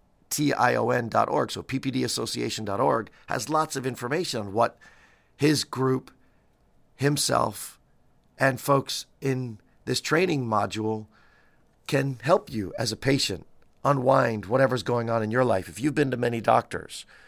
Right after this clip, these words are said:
and you have not come up with a suitable answer for as to why you are suffering, and you truly feel like you are suffering, then this is a route for potentially unwinding what's happening to you. And in general,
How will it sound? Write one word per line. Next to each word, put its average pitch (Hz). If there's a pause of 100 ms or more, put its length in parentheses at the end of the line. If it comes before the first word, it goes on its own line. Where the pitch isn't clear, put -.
(240)
and 117
you 123
have 117
not 120
come 127
up 123
with 110
a 107
suitable 117
answer 117
for 107
as 104
to 98
why 110
you 117
are 110
suffering, 110
and 120
you 151
truly 160
feel 151
like 147
you 151
are 143
suffering, 92 (400)
then 104
this 117
is 117 (540)
a 101
route 104 (380)
for 95
potentially 92
unwinding 95
what's 85
happening 87
to -
you. -
And 107
in 101
general, 101